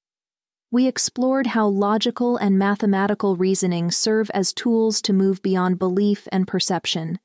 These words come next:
guiding us towards a more structured understanding of the world. Dianoia, however, is just a precursor to the realm we discuss today. While Dianoia relies on reasoning and tangible evidence,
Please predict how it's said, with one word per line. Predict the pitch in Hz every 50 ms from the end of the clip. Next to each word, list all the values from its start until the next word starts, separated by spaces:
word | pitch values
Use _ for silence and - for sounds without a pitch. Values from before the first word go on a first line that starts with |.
| _ _ _ _ _ _ _ _ _ _ _ -
guiding | 226 226 233 240 254 247 233
us | 226 220 -
towards | - - - 202 190 185 175 -
a | 185
more | 180 180 180 175
structured | 170 - - - 214 214 - - - 208 190 180 - -
understanding | 190 180 180 170 - - - 196 190 190 180 185 175 175
of | 175 -
the | - 175
world. | 165 185 185 180 175 170 165 165 160 - - _ _ _ _ _ _ _ _ _ _ _ _ _ _ -
Dianoia, | 233 233 233 233 233 226 226 240 247 240 214 185 180 175
however, | - - 202 190 185 185 175 165 170 170 165 170 - _ _ _ _ _ -
is | 208 196 -
just | - 214 202 - 202
a | 185
precursor | - - 277 285 277 - - - 190 180 - - 185 180
to | 175 - 202
the | 185 185 175
realm | 180 196 196 196 185 175 170
we | 175 175
discuss | - 170 - - - 185 175 - -
today. | - 190 180 185 175 170 170 165 175 180 _ _ _ _ _ _ _ _ _ _ _ _ _ _ _ _ _ -
While | 226 226 226 233
Dianoia | 220 247 262 277 277 247 226 214 208 196 180 175
relies | 175 185 180 190 190 196 190 190 -
on | 185 180 175 175
reasoning | 175 202 214 220 208 - 185 175 165 160 -
and | - 175
tangible | - - - 202 208 208 208 190 170 170 160 -
evidence, | 190 202 190 180 165 165 160 - - - -